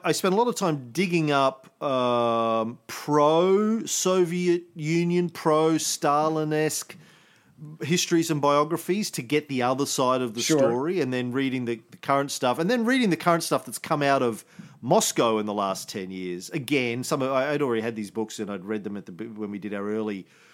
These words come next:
Speaker 1: sort of Stalin and, and, and, uh, Cold War, uh, like, Y-,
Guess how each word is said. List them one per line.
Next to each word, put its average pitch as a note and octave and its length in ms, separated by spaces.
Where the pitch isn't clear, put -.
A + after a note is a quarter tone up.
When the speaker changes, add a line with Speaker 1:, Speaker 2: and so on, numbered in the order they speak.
Speaker 1:
sort B2+ 260
of A2+ 80
Stalin A#2+ 640
and, G#2 220
and, A2 320
and, G2+ 400
uh, F#2+ 300
Cold A2+ 320
War, G#2 300
uh, A2 120
like, G#2 220
Y-, D#3+ 60